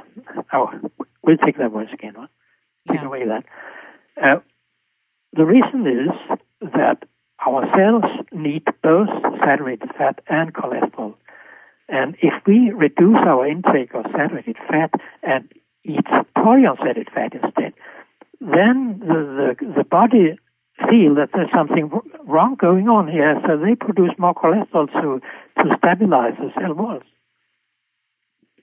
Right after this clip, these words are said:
Speaker 1: This is a hypothesis. I, I don't know if it's the tr-,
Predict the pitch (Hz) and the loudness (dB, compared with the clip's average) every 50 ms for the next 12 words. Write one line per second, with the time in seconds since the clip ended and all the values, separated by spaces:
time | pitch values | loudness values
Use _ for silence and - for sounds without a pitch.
0 | _ _ _ _ _ _ _ _ _ _ 170 170 - - 165 - - 139 - - | _ _ _ _ _ _ _ _ _ _ 2 2 4 4 2 2 2 2 4 2
1 | 127 - - 139 120 - - - - - - - - - 135 143 - 143 135 - | 0 0 0 -4 -4 -4 -4 -4 -4 -4 -4 -4 -2 -2 -2 0 0 -2 0 2
2 | 139 127 127 127 113 113 104 95 - - 120 - - - - - - - - - | 0 0 2 0 0 0 -2 -4 -6 -4 -4 -4 -4 -4 -10 -14 -16 -18 -18 -16